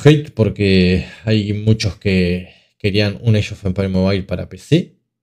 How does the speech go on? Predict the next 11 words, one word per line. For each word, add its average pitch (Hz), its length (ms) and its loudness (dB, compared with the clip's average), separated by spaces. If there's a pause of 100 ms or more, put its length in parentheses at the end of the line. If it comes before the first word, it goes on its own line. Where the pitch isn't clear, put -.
(300)
pero 90 300 -20
no 92 80 -20
es 85 100 -20
la 87 80 -20
idea. 101 360 -4
O - 80 -14
sea, - 340 -20
a 98 120 -6
ver, 98 160 -4 (640)
si - 140 -20
traes 98 580 -2